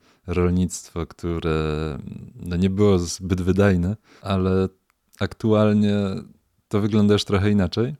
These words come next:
Też różnie w różnych regionach Polski, no bo w Wielkopolsce mamy wielkie gospodarstwa po tysiące hektarów, e, gdzie nie ma miejsca na jakieś nieużytki, e, czy zadrzewienia często. Tutaj na Podkarpaciu,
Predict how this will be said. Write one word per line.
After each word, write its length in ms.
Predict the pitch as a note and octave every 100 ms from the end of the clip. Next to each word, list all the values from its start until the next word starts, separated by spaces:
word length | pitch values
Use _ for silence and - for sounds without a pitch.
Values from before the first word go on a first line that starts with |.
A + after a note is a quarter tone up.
| _ _ _ -
Też 340 | C3+ C3+ -
różnie 300 | C3+ D3 C3
w 80 | B2+
różnych 280 | B2+ B2 G#2
regionach 340 | A2+ A#2 A2
Polski, 380 | - B2 - F2
no 80 | E2+
bo 100 | F2
w 60 |
Wielkopolsce 560 | F2+ F2+ F#2+ G2 - G2+
mamy 220 | G#2+ G2+
wielkie 320 | E2+ D#2+ -
gospodarstwa 600 | E2+ - F2+ E2 - - E2
po 280 | F2 D2+ D2+
tysiące 460 | - E2+ F2+ E2 E2+
hektarów, 580 | E2+ - E2+ E2+ E2 _ _ - - _ -
e, 500 | F2+ E2 E2 D#2+ D#2+
gdzie 220 | D#2 E2+
nie 160 | E2+ F2+
ma 220 | E2+ D#2+
miejsca 500 | D#2 E2+ E2 - D#2+
na 140 | D#2 D#2
jakieś 420 | D2+ - D2+ -
nieużytki, 720 | F2+ F2 D#2+ E2+ - E2+ D#2+ - - - - - _ _
e, 240 | F2 D#2+ D2+
czy 280 | - D#2+ D#2
zadrzewienia 680 | D2+ E2+ D#2 E2+ F2 F2+ E2+
często. 500 | - D#2+ - E2 D#2+ D#2+
Tutaj 300 | G2+ F#2+ G#2
na 80 | G2+
Podkarpaciu, 720 | - - G2+ F#2 F#2+ - G#2+